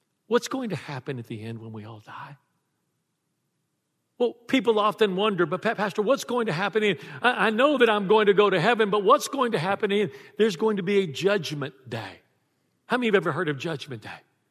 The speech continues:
And in judgment day, there's two judgments. One is for those that have been born again and given their life to Christ. Let me tell you what that means.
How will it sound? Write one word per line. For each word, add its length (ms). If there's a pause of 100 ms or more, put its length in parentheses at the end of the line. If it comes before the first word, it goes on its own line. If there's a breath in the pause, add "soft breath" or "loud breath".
(520)
And 120
in 140
judgment 600
day, 440 (240 loud breath)
there's 260
two 220
judgments. 720 (460)
One 260
is 160
for 160
those 560 (880)
that 140
have 200
been 200
born 280
again 520
and 160
given 300
their 140
life 280
to 80
Christ. 680 (880)
Let 60
me 80
tell 140
you 40
what 140
that 140
means. 420